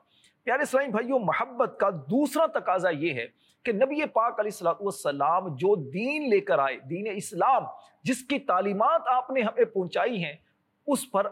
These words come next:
عمل کیا جائے اور اس کو عام بھی کیا جائے۔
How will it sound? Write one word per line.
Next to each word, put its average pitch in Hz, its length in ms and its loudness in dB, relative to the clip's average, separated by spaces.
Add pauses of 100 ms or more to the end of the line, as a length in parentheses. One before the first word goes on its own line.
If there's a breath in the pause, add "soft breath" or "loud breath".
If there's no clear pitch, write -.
عمل 233 260 0
کیا 165 320 -2
جائے 151 260 0
اور 214 280 0
اس 190 220 -6
کو 240 340 2
عام 202 400 2
بھی 262 140 2
کیا 208 320 2
جائے۔ 123 300 0